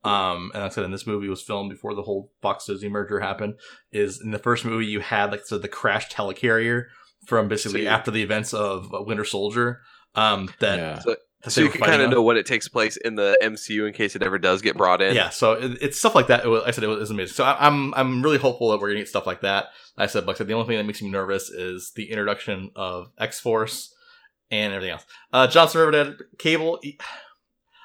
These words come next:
Speaker 1: I'm very nervous about Cable, <laughs> honestly,
Speaker 2: So,
Speaker 1: man.
Speaker 2: it,
Speaker 1: Um,
Speaker 2: it, Cable's
Speaker 1: if it
Speaker 2: really hard, and the fact that he's, like,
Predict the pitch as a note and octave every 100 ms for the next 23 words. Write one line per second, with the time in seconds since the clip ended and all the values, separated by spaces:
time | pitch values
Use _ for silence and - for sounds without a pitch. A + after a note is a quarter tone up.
0 | _ C3 C#3 D#3+ E3+ D3+ C#3 C3+ C3 -
1 | B2 B2 B2+ A2 A#2 B2 - D3 - B2+
2 | A#2 A#2 A#2+ A#2 A#2+ A2+ B2 A2+ A2+ C#3
3 | C3+ - G3+ A#3 G3+ A#2+ G#2+ B2 C3 A#2
4 | G#2 G#2 C3+ D3 A#2+ B2+ - C3+ C3+ C3+
5 | B2+ B2 B2 G#2 F#2+